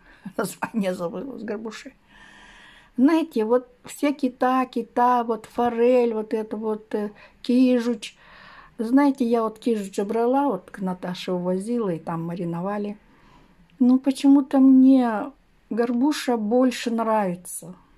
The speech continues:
Вот надо было, конечно, снять, когда я резала. Там видно было на горбушечке немножко жирка, где плавничок, и немножечко на брюшке, ну, чуть-чуть.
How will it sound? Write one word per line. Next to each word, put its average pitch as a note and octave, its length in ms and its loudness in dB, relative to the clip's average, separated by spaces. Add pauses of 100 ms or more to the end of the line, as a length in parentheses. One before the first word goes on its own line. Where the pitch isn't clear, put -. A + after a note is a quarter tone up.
(920)
Вот A#3 140 -6
надо B3+ 240 2
было, B3+ 240 2
конечно, A#3+ 480 -2
снять, C#4+ 320 2
когда G3 300 -6
я G#3 120 -2
резала. F3+ 440 -4
Там A3+ 280 -4
видно A3 280 -2
было G#3 280 -2
на G#3 140 -4
горбушечке G#3+ 720 -4
немножко F#3+ 800 -4 (160)
жирка, F#3+ 720 -6 (640)
где F#3 120 -2
плавничок, F#3 840 -4 (420)
и G#3 160 -4
немножечко A#3 560 0
на C4 140 6
брюшке, A3 560 -2
ну, E4+ 160 0
чуть-чуть. G3 680 -4